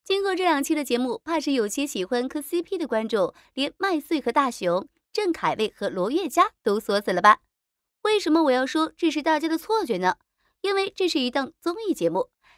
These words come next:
信号小屋的几位要一起生活一个月的时间，现在才仅仅过了十天而已。虽然方程式是属于双向奔赴的，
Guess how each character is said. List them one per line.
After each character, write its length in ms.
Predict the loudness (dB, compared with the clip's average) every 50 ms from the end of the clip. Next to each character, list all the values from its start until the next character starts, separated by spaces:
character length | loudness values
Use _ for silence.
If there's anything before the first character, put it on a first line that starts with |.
| _
信 220 | -4 -2 -2 0 2
号 100 | 0 0
小 220 | 2 2 2 2
屋 160 | 2 0 0
的 100 | -2 -2
几 200 | -4 -2 -4 -2
位 180 | -2 -2 -4 -2 0
要 180 | 0 0 2
一 100 | 0 -2
起 140 | -2 -4 -6
生 240 | -6 -4 -4 -4 -4
活 260 | -4 -2 -2 -2 -2 -4
一 120 | -8 -8
个 120 | -2 0 2
月 140 | 2 2 0
的 120 | -2 -6
时 180 | -4 -4 -4 -2
间， 220 | 0 -2 -2 -2 _ _ _ _ _ _ _
现 240 | -6 -2 -2 -2 0
在 220 | 0 0 0 0
才 180 | 0 0 0 0
仅 220 | 0 0 -2 0
仅 180 | 0 -2 -4 -4
过 240 | -2 -2 0 0
了 80 | 0 0
十 240 | -2 -4 -6 -6 -6
天 240 | -4 -4 -4 -2 -2
而 120 | -2 -2
已。 200 | -2 -4 -6 -8 _ _ _ _ _ _ _ _ _ _ _ _ _ _ _ _
虽 200 | -2 0 2 2
然 160 | 2 0 0
方 180 | 0 -2 -2 0
程 180 | 0 0 0
式 220 | 2 0 -2 -2 -2
是 180 | -6 -4 -4
属 200 | -4 -4 -6 -6
于 120 | -4 -6 -6
双 220 | -4 -4 -4 -4
向 160 | -4 -4 -2
奔 180 | 2 2 2 2
赴 200 | 2 2 0 0
的， 180 | 0 -2 -8